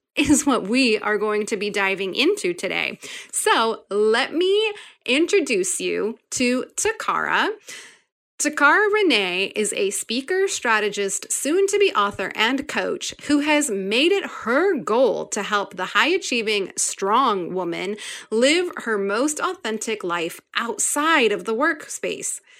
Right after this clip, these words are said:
She believes that for far too long, women have been told that following the formula of going to school, making good grades, getting a job equals a successful life. Unfortunately, this formula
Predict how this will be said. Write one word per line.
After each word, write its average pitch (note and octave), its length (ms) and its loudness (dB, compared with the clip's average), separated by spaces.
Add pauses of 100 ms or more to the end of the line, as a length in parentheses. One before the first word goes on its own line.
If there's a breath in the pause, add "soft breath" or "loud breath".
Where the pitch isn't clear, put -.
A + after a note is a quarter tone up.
(160 soft breath)
She E4+ 260 4
believes C4+ 420 2
that F#3+ 140 -6
for F3+ 160 -10
far B3 360 4
too D4 300 2
long, F#3+ 480 -2
women C4 380 2
have E4+ 180 -2
been D#4+ 160 0
told F#3 500 -2
that G#3 140 -2
following D4 520 2
the E4 60 2
formula G#3+ 600 -2
of F3 140 -10
going C4+ 260 2
to E4+ 80 2
school, A3 460 2
making A3+ 420 0
good D4+ 200 0
grades, G#3 440 2
getting C4 300 0
a F4 40 0
job G3+ 500 2
equals C#4 440 -2
a D#4 80 -2
successful A#3+ 760 -4
life. A#3+ 460 0 (460 soft breath)
Unfortunately, B3+ 880 0
this G3 460 -2
formula G3+ 880 0